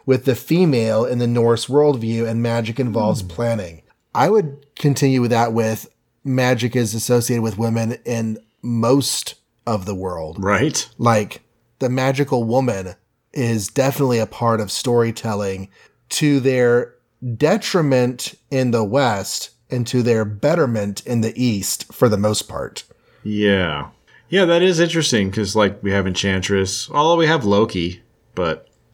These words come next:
Speaker 1: Mm-hmm.
Speaker 2: yeah, it does tend to be a female.
Speaker 1: Yeah. And it's not a universal thing by any stretch of the imagination, but in a lot of, like,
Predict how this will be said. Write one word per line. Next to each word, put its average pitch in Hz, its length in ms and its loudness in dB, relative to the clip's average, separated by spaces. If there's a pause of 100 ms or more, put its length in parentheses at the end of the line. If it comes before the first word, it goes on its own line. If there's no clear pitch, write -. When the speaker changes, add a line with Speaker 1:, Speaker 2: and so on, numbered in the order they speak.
Speaker 1:
Mm-hmm. 120 380 0 (460)
Speaker 2:
yeah, 123 420 0
it 123 100 -8
does 135 240 2
tend 131 160 -2
to 117 40 -2
be 117 120 2
a 107 60 4
female. 95 580 -4 (340)
Speaker 1:
Yeah. 131 380 -2 (380)
And 170 80 0
it's 170 120 -2
not 233 120 0
a 233 60 4
universal 185 520 0
thing 135 220 0
by 131 120 2
any 143 200 2
stretch 127 240 -2
of 117 60 -8
the 120 60 -2
imagination, 110 680 -2
but 120 380 -2 (380)
in 139 120 2
a 127 100 2
lot 131 280 2
of, 123 640 -4
like, 117 500 0